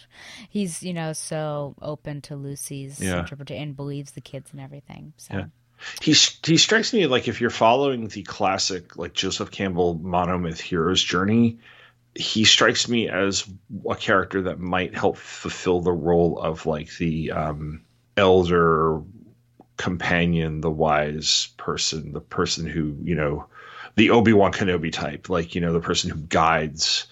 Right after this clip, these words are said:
Speaker 1: Yeah.
Speaker 2: our hero in places. And I think he, he, in bits and pieces, he serves that role in, in this, uh, in this story, at least.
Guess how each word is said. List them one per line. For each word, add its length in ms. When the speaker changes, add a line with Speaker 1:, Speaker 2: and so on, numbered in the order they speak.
Speaker 1:
Yeah. 280
Speaker 2:
our 140
hero 760
in 100
places. 540
And 100
I 40
think 220
he, 220
he, 400
in 240
bits 200
and 100
pieces, 320
he 120
serves 340
that 140
role 320
in, 160
in 220
this, 340
uh, 440
in 180
this 140
story, 460
at 100
least. 360